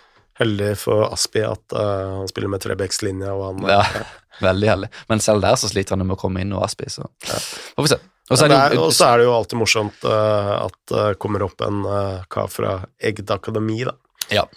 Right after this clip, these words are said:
Speaker 2: og det er jo, når du har Chelsea, hvor du har fem gode høyrebacker som kommer opp samtidig, så bør du jo være litt god hvis du er den som,
Speaker 1: Ja.
Speaker 2: eh, får plass på laget.
Speaker 1: Vi får jo gi Tore André litt av æren.
Speaker 2: Ja,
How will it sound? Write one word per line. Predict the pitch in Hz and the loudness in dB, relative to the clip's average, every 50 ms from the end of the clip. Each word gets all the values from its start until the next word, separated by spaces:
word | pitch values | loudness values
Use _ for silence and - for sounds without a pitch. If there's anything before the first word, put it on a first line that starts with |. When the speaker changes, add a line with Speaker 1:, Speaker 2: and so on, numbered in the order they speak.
| _ _ - - | _ _ -8 -2
Speaker 2:
og | 107 104 | 2 4
det | 104 | 4
er | 113 110 107 | 6 6 6
jo, | 107 104 104 104 101 101 | 4 4 4 2 2 0
når | 104 104 | 0 0
du | 101 107 | 2 4
har | 117 113 | 4 4
Chelsea, | 107 - - 101 110 - - 110 98 | 4 2 2 0 0 0 -2 -2 -2
hvor | 92 104 101 | -2 -2 0
du | 98 | 2
har | 98 98 104 95 - - - | 2 2 2 0 -4 -10 -10
fem | - - 104 104 110 107 101 104 117 110 | -4 0 0 0 0 0 -2 -2 -4 -6
gode | 104 - 110 107 107 107 | -4 0 2 4 4 4
høyrebacker | 113 117 110 104 104 - 101 | 4 4 4 2 2 0 -4
som | - 101 | -6 -6
kommer | 92 107 104 101 | -4 -4 -2 -2
opp | 107 - | -2 -2
samtidig, | - 95 92 - 110 113 113 101 92 | -4 -6 -2 0 2 2 4 4 2
så | - - 101 98 95 92 98 | 2 2 2 2 2 0 0
bør | 95 101 104 | 0 0 2
du | 117 | 2
jo | 110 98 | 2 4
være | 95 98 107 | 4 2 2
litt | 107 107 - - | 2 0 -2 -2
god | 101 95 | -4 -2
hvis | 92 92 - - | -2 -2 -2 0
du | 90 | 0
er | 90 90 | 0 0
den | 85 87 92 | 0 -2 -4
som, | - - 92 90 92 90 - - - | -4 -4 -4 -4 -6 -8 -12 -10 -8
Speaker 1:
Ja. | 104 98 - - - - - | -6 -6 -6 -8 -14 -10 -6
Speaker 2:
eh, | 92 92 90 | -4 -4 -2
får | - - 98 | 0 -2 0
plass | - - 101 - - | 0 0 -2 0 0
på | - 101 | 2 4
laget. | 110 135 156 175 208 247 - _ - | 4 6 6 4 2 0 -2 _ -14
Speaker 1:
Vi | - 107 | -10 0
får | - 135 117 | 4 4 6
jo | 117 123 | 6 6
gi | 120 117 117 117 | 4 2 0 0
Tore | 117 - 123 107 101 | 0 -2 -2 0 0
André | 104 107 101 101 101 101 101 101 | 0 -2 -2 -2 -2 -2 -2 -4
litt | 101 98 - - | -6 -8 -6 -4
av | 110 104 98 95 92 | -2 0 0 -2 -4
æren. | 92 101 98 - _ _ _ _ - | -6 -10 -14 -18 _ _ _ _ 0
Speaker 2:
Ja, | 101 107 113 131 | 4 4 4 4